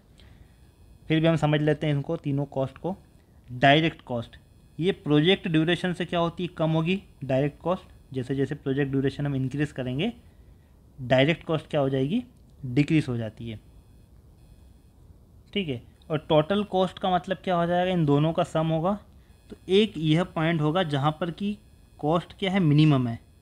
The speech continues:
और ये ड्यूरेशन, तो इस ड्यूरेशन को हम कहेंगे ऑप्टिमम ड्यूरेशन और ये कॉस्ट कहलाएगी ऑप्टिमम कॉस्ट। Question number ninety-three, option B is correct।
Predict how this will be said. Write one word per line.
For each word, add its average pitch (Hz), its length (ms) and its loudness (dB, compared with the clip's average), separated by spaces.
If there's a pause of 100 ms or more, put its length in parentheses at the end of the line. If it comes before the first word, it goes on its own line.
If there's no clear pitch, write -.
(760)
और 170 120 -2
ये 190 80 4
ड्यूरेशन, 139 600 2 (320)
तो - 60 -14
इस 180 180 -2
ड्यूरेशन 151 480 0
को 180 120 -4
हम 180 120 -2
कहेंगे 175 280 -2
ऑप्टिमम 170 580 -2 (340)
ड्यूरेशन 156 500 2 (380)
और 151 100 0
ये 165 80 2
कॉस्ट 151 340 -4
कहलाएगी 143 480 -2 (320)
ऑप्टिमम 151 480 -2 (300)
कॉस्ट। 110 340 -6
Question 160 400 -2
number 160 200 0
ninety-three, 147 680 -2
option 190 320 -4 (580)
B 143 240 2
is 147 120 -2
correct। 107 400 -12